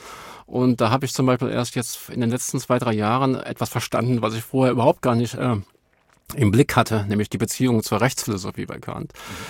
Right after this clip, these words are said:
Und im, im Einzelnen jetzt immer wieder Überraschungen. Also das passiert, passiert eigentlich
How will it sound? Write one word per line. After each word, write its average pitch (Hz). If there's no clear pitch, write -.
Und 113
im, 110
im 101
Einzelnen 113
jetzt 113
immer 127
wieder 113
Überraschungen. 113
Also 101
das 104
passiert, -
passiert -
eigentlich 104